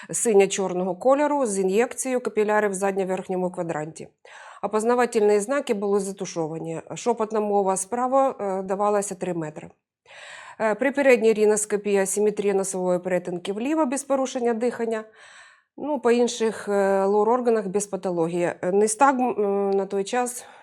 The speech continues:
не було визна-, визначено. Е, зробили аналіз крові, де було виявлено, е, здвиг лейкоцитарної форми з підвищенням, е, лейкоцитів.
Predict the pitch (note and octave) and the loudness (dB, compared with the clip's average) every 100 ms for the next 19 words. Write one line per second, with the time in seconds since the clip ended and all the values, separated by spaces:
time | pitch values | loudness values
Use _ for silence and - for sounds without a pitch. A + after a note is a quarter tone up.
0 | - F#3 G3 G3 F#3+ F3+ E3+ E3 F#3+ F#3 | -10 -8 -4 -4 -4 -6 -8 -8 -6 -4
1 | E3+ D#3+ D#3+ E3 F3+ - - - - - | -4 -8 -10 -12 -14 -20 -20 -20 -20 -20
2 | - - - F#3 F3+ F3+ F#3 B3+ B3+ D4+ | -20 -14 -6 -2 0 0 0 0 2 2
3 | C4+ A#3 G#3+ G3+ - _ _ _ _ _ | 6 6 4 -2 -12 _ _ _ _ _
4 | _ _ - - E3+ F3+ F#3+ F#3+ - C4+ | _ _ -18 -2 0 2 0 -2 0 0
5 | D4+ D4+ C4+ A3 G#3+ A3 A3 G#3 G#3+ G3 | 2 2 2 2 0 0 2 4 4 4
6 | G3 G3 G3 F#3 F3+ F3+ F3+ F3+ F3+ F3+ | 2 4 4 4 2 0 -2 -2 0 0
7 | F3+ F3+ F3 F3+ - - F#3+ F#3+ G#3 G3+ | 0 -2 -4 -6 -10 -10 -6 -4 -4 -4
8 | G3+ G3 F#3+ F#3 F#3 F#3 F#3+ G3+ D#4 D4+ | -4 -4 -4 -4 -4 -2 -2 0 0 0
9 | D4+ - A#3 B3+ - B3 A#3+ A#3 A#3 - | 0 -4 -4 -4 -2 0 2 0 -6 -18
10 | - - - A3 G#3+ A3 A3+ A3 A#3+ G#3+ | -20 -14 -2 2 4 4 2 -2 -2 -2
11 | G#3+ G#3+ | -2 -4